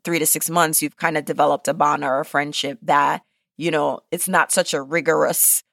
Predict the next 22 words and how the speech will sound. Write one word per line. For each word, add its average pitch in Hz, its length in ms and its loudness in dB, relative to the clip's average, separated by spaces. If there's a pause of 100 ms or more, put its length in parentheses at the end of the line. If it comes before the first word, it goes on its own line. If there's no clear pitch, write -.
(180)
holding 180 280 -2
your 165 80 0
feet - 280 -10
to 170 100 -4
the 151 100 -2
fire 147 320 2
to 139 120 -6
the 135 80 -8
things 143 300 -10
you - 120 -8
have - 180 -10
to - 140 -16
accomplish. - 680 -18 (540)
As 220 260 -2
we 226 480 0 (160)
move 226 760 0 (200)
through 214 160 0
the 180 120 -2
rest 180 280 2
of 151 140 0
the 160 80 -2
year, 147 540 0